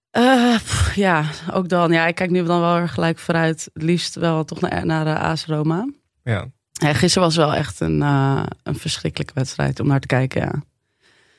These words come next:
Speaker 2: Kijk je, kijk je hetzelfde naar voetbal als naar Married at First Sight?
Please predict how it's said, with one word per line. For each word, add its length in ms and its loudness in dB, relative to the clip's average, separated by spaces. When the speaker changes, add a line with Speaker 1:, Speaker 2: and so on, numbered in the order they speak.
Speaker 2:
Kijk 240 0
je, 240 2
kijk 280 0
je 60 -4
hetzelfde 440 0
naar 160 2
voetbal 460 0
als 220 -4
naar 460 -2
Married 340 0
at 140 -6
First 300 -2
Sight? 380 -4